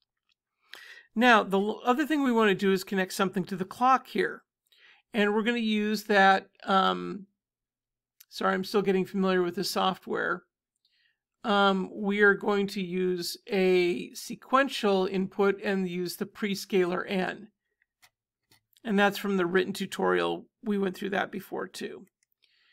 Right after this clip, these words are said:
And I'm gonna run that wire over to the clock. And then for the prescaler input, we're going to add a constant value. And we'll just call that, uh,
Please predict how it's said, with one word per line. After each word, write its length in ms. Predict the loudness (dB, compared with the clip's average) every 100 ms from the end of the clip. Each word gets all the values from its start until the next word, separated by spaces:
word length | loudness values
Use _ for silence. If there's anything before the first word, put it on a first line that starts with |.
| _ _ -4
And 240 | 0 2
I'm 80 | 2
gonna 160 | 2 4
run 180 | 4
that 200 | 2 0
wire 300 | 4 6 6
over 140 | 6 0
to 80 | -8
the 80 |
clock. 500 | -12 0 2 4 0 -8 -20 _ _ _ _ _ _ _ _ _ -6
And 180 | 0 2
then 100 | 2
for 200 | 2 0
the 80 | 0
prescaler 680 | -2 -2 -2 0 2 2 -2
input, 640 | -4 -6 -4 -2 0 0 -4 -16 -10
we're 160 | -8
going 240 | 0 0 2
to 180 | -2 0
add 460 | 2 2 2 -2 -8
a 320 | -2 0 0
constant 800 | -2 -4 -4 -4 -6 -12 -14 -10
value. 640 | -4 -2 -2 -4 -4 -6 -10 _ _ _ _ _ _ _ -2
And 340 | 2 2 2
we'll 120 | -2
just 260 | -4 -4 -2
call 240 | 4 4
that, 380 | 6 4 4 2 _ _ _ -2
uh, 640 | 0 2 2 0 -2